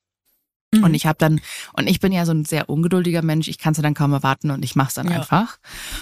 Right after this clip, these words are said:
Speaker 2: Und, äh, natürlich ist dann halt auch irgendwann ein Muss, weil wir zahlen
Speaker 1: Mhm.
Speaker 2: hier in der, in der Wohnung, wo wir jetzt sind, natürlich viel, viel, viel mehr Miete
Speaker 1: Mhm.
Speaker 2: als in der anderen Wohnung. Und das wär kompletter Quatsch gewesen, die, sag ich mal, teurere Miete zu
Speaker 1: Ja, klar.
Speaker 2: zahlen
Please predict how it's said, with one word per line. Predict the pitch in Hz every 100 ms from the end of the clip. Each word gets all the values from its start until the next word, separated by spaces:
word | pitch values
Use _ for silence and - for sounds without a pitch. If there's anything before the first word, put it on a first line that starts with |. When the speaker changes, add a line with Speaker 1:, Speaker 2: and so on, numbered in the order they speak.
| -
Speaker 2:
Und, | - 160 160
äh, | 160 165
natürlich | 170 160 208 180
ist | 170
dann | 175 160
halt | 160
auch | 147
irgendwann | 160 160 160 147
ein | 143
Muss, | 139 143 - -
weil | 131
wir | 139
zahlen | - 147 151 147 131
Speaker 1:
Mhm. |
Speaker 2:
hier | 143 151 147
in |
der, | 139 135 - -
in | 135 131
der | 131 139
Wohnung, | 143 143
wo | 135
wir | 131
jetzt | 135
sind, | 156
natürlich | 139 135 135
viel, | - - 175 160
viel, | 160 147
viel | - 180 196
mehr | 175 123 107
Miete | 117 156 135
Speaker 1:
Mhm. |
Speaker 2:
als | 107 123 139
in | 135
der | 127
anderen | 127 156 131 123
Wohnung. | 113 120 139 170 - - - - -
Und | 160 151
das | 139
wär | 147 139
kompletter | - 143 143 135 135
Quatsch | 135 120
gewesen, | - 135 135 135 127
die, | 131 - _ _ _ -
sag | 131
ich |
mal, | 135
teurere | 127 - 139 131 131
Miete | 127 139 147 135 135 - -
zu | - 160
Speaker 1:
Ja, |
klar. | 147 143 139
Speaker 2:
zahlen | 139 135